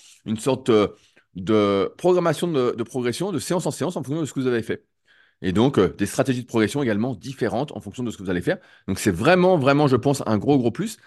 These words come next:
Alors, bien sûr, ça remplace pas le suivi coaching avec tout l'aspect psychologique, soutien, discussion, et cetera, que je peux proposer. Mais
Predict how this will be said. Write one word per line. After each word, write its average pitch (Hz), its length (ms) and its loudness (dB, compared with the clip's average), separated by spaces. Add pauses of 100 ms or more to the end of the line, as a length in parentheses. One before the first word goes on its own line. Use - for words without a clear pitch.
(160)
Alors, 85 120 -4
bien 110 140 4
sûr, 139 340 2 (300)
ça - 160 -2
remplace 101 320 -2
pas 123 320 0 (640)
le 107 160 2
suivi 123 420 -4
coaching 135 580 0 (260)
avec 95 200 -4
tout 120 100 -4
l'aspect 110 280 0
psychologique, 131 1080 0
soutien, 135 800 0 (320)
discussion, 127 440 0
et 120 40 0
cetera, 131 280 4
que 113 100 -2
je - 80 -2
peux 113 100 0
proposer. 110 480 0 (460)
Mais 127 360 2